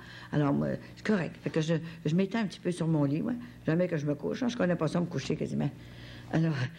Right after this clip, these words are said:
imaginez que j'étais étendue comme ça sur mon lit, et tout à coup, je vois Jésus arriver dans la chambre,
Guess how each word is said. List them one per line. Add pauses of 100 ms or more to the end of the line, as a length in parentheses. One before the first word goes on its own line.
(220)
imaginez
que (480)
j'étais
étendue
comme
ça
sur
mon
lit, (360)
et
tout
à
coup,
je
vois
Jésus
arriver
dans
la
chambre,